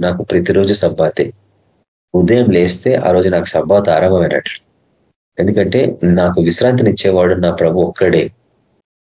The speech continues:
ఈ సత్యాన్ని గ్రహించిన నువ్వు అర్థం చేసుకోవాల్సింది ఏంటంటే, కేవలం సండే పోతేనే వర్షిప్ కాదు, Monday to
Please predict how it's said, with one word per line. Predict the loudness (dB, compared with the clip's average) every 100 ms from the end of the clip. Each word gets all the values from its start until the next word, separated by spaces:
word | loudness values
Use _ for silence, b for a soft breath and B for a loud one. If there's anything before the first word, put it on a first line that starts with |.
| _ _ _ _ -4
ఈ | 0
సత్యాన్ని | 0 0 0
గ్రహించిన | 2 2 0 0
నువ్వు | 2
అర్థం | 2 2 0
చేసుకోవాల్సింది | 0 0 0 0
ఏంటంటే, | 0 -2 0 -2 -2 B B B B _ -4
కేవలం | 0 2 2 2
సండే | 0 0 2 2
పోతేనే | 2 2 2
వర్షిప్ | 2 2 0 0
కాదు, | 0 0 -4 _ _ _ _ _ _ -4
Monday | 0 2 2
to | 2